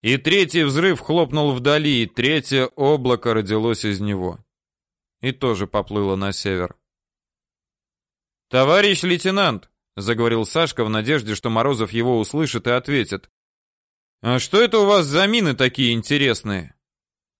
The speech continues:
"Это, товарищ казак, старый добрый иприт.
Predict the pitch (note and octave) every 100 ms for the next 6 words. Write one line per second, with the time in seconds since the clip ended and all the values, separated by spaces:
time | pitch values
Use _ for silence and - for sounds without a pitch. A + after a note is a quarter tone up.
0 | _ _ _ _ _ _ _ A2 D#3 F3+
1 | _ _ G3+ E3 - E3+ E3+ G3 D#3+ -
2 | C#3 B2+ A#2 E3+ - _ _ _ _ _
3 | _ - - - D3+ G#3 G#3+ G#3+ D#3 E3
4 | F3+ E3+ F3 E3 D3+ - A#2+ G#2+ - -